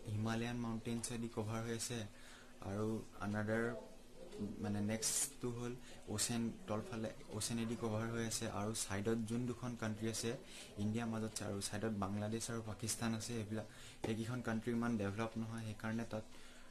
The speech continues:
ইমান মানুহ, আহ, নাহে, মানে বাহিৰৰ পৰা। ইয়াৰ পৰা গ'লেও, ইয়াৰ পৰা বাহিৰত কাম কৰিবলৈ যায়, কিন্তু বাহিৰত ইয়াৰ পৰা মানুহ নাহে এইকেইখন কাণ্ট্ৰিলৈ। তো সেইকাৰণেও corona ভাইৰাছটোৱে ইমান affect কৰিব পৰা নাই ইণ্ডিয়াত।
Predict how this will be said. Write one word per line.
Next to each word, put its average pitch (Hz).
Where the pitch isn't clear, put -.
ইমান 110
মানুহ, 107
আহ, 101
নাহে, 101
মানে 110
বাহিৰৰ 101
পৰা। 104
ইয়াৰ 101
পৰা 113
গ'লেও, 110
ইয়াৰ 104
পৰা 113
বাহিৰত 107
কাম 110
কৰিবলৈ 110
যায়, 110
কিন্তু 104
বাহিৰত 104
ইয়াৰ 104
পৰা 107
মানুহ 104
নাহে 107
এইকেইখন 101
কাণ্ট্ৰিলৈ। 104
তো -
সেইকাৰণেও 110
corona 107
ভাইৰাছটোৱে 110
ইমান 110
affect 104
কৰিব 107
পৰা 107
নাই 107
ইণ্ডিয়াত। 101